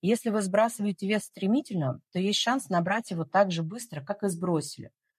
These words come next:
Если вы худеете за месяц и дольше, то, во-первых, с помощью дыхания вы оздоравливаете свой организм, во-вторых, не создаёте для своего организма стрессовой ситуации, от которой он потом будет защищаться набиранием лишних килограммов.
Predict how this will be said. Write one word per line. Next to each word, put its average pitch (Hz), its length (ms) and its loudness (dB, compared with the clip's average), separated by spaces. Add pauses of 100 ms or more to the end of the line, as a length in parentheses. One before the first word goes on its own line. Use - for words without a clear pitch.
(360)
Если 190 320 4
вы 170 80 2
худеете 175 500 0
за 156 180 2
месяц 185 460 0
и 160 60 0
дольше, 151 640 -4
то, 160 100 -2
во-первых, 156 600 0
с - 60 -18
помощью 160 360 -2
дыхания 175 400 0
вы 143 100 -2
оздоравливаете 139 800 0
свой 151 240 0
организм, 143 640 -2 (340)
во-вторых, 196 580 4
не 240 100 4
создаёте 165 600 2
для 165 140 -2
своего 160 320 2
организма 196 560 4
стрессовой 175 520 0
ситуации, 147 720 -2 (400)
от - 140 -4
которой 175 420 6
он 151 100 4
потом 151 340 4
будет 226 240 0
защищаться 185 720 0
набиранием 156 580 2
лишних 170 360 -2
килограммов. 143 640 0